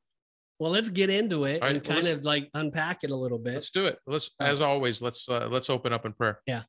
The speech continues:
Speaker 2: Heavenly Father, we give you this show now. Um, Lord, we just ask that, uh, you know, we just wanna, we just wanna share your truth. We wanna help point people to Jesus,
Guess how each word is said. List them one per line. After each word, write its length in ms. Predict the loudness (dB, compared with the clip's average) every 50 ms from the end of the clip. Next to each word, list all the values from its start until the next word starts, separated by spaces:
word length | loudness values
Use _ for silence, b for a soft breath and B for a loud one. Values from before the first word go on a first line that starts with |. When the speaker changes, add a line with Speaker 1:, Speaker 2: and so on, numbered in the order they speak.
| _ 0
Speaker 2:
Heavenly 240 | 2 4 6 4
Father, 300 | 6 6 6 6 6 6
we 80 | 4 2
give 200 | 2 2 0 2
you 120 | 2 0
this 100 | 0 0
show 380 | 0 -2 0 2 2 2 2 2
now. 380 | 0 0 0 0 -2 -4 -6 -6
Um, 680 | -4 -2 0 0 0 -2 -2 -4 -6 -10 -12 -14 -14 -14 -12
Lord, 420 | -12 -8 -2 2 4 6 6 6
we 100 | 4 4
just 220 | 2 2 0 2 2
ask 260 | 2 2 2 0 -2
that, 200 | -2 -2 -2 -4
uh, 120 | -4 -4 -4
you 120 | -4 -4 -4
know, 60 | 0
we 100 | 0 0
just 240 | 0 0 -2 -2 0
wanna, 300 | 0 0 2 2 0 -2 -2
we 100 | -4 -2
just 200 | -2 -2 0 0
wanna 100 | 0 0
share 300 | 0 0 2 2 2 4
your 160 | 2 0 -2
truth. 260 | -2 -2 -2 -2 -2 0
We 40 | 0
wanna 220 | 0 2 2 2
help 200 | 0 -2 -4 _ -2
point 180 | -2 -2 -2
people 220 | -2 -4 -2 -4 -6
to 100 | -6 -6
Jesus, 440 | -4 -2 -2 -2 -2 -4 -6 -6